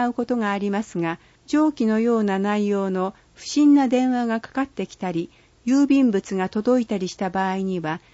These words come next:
すぐに長崎市や最寄りの警察署、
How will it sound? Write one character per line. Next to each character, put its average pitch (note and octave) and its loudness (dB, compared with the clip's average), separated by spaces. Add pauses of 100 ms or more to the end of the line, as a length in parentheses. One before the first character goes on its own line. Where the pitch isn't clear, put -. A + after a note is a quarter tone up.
(160)
す - 0
ぐ C#4 6
に F3+ 0 (320)
長 B3+ 0
崎 D4 -6
市 - -10
や F3 -2
最 G3+ 2
寄 C#4+ 4
り C4+ 2
の B3 2
警 A#3+ -2
察 A3+ -8
署、 - -6